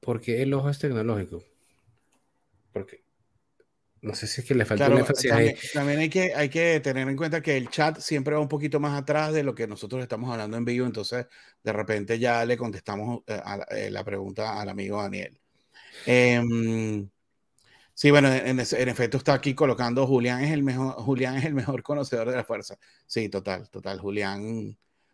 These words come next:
Speaker 2: conoce la fuerza de, de cabo a rabo y, y, y sabe en qué momento la fuerza se justifica y la fuerza tiene la respuesta y cuándo no.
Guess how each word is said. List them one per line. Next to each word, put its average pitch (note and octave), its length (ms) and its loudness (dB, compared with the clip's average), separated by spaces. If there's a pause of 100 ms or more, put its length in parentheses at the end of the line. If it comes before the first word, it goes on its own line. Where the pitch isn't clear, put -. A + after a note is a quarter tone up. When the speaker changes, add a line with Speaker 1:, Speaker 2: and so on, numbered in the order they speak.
(100)
Speaker 2:
conoce C3 380 2
la C#3 140 6
fuerza C#3 500 4
de, A2+ 800 2
de A2+ 240 0
cabo C3+ 260 6
a D3+ 40 6
rabo G3 480 6
y, D#3 340 4 (180)
y, C3 340 2
y A#2+ 420 -4 (160)
sabe D3+ 320 4
en D#3+ 80 0
qué E3+ 120 6
momento E3+ 400 4
la C#3+ 140 4
fuerza D3 360 2
se F3 140 -4
justifica D#3+ 720 0 (220)
y C3+ 100 2
la C3 120 4
fuerza C3 340 0
tiene E3 320 2
la D#3 180 4
respuesta F3 560 2
y D3 60 0
cuándo A#2 320 0
no. - 180 -8